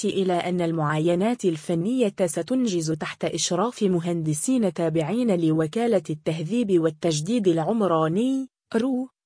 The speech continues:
وذلك بهدف تحديد طبيعة التدخلات الضرورية وقيمة المنحة المخصصة لكل مسكن.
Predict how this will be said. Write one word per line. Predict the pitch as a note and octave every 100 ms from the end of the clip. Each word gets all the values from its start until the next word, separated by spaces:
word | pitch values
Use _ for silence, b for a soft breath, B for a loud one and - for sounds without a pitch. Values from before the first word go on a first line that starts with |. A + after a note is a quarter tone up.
| -
وذلك | F#3 E3 B3+ C#4 G#3+ G#3
بهدف | F#3 D#3+ G3+ B3+ G3+ E3+
تحديد | D#3+ E3 F#3 B3+ G#3+ D#3
طبيعة | D#3 E3+ B3 C4 E3+ E3+
التدخلات | E3+ E3+ E3 D#3+ - F3 A3+ -
الضرورية | E3+ D#3+ E3+ E3+ E3+ A3 A#3+ G#3+ F#3+
وقيمة | D#3 D3+ B3+ B3+ E3 E3
المنحة | D3 F3 B3 - F#3 F3+
المخصصة | E3 E3 D#3 F3+ - - A#3+ G#3 G3
لكل | A3+ G3+ G3 B3 A3
مسكن. | G3 B3 - D#3 C#3+